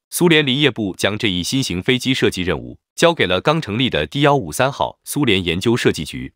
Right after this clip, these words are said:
也就是绝密的O K B幺五三设计局。该局是安东诺夫设计局的前身，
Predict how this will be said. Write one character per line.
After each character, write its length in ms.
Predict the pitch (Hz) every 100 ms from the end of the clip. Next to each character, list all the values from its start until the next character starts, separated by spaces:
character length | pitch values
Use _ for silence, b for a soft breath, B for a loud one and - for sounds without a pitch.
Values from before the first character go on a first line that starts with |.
| _
也 120 | 107
就 140 | 117 156
是 160 | 117
绝 160 | 104 92
密 160 | 131 107
的 220 | 73 -
O 140 | 127 143
K 180 | 156
B 140 | 147 147
幺 160 | 147
五 200 | 147 90
三 220 | - 139 147
设 160 | 123
计 140 | 92 78
局。 320 | - 65 - _
该 180 | - 165
局 280 | - 98 113
是 180 | - 110
安 240 | - 147
东 160 | 156 170
诺 160 | 135
夫 200 | 101 120
设 200 | 135 160
计 120 | 113 95
局 140 | 82
的 100 | 80
前 240 | - 76
身， 220 | - 95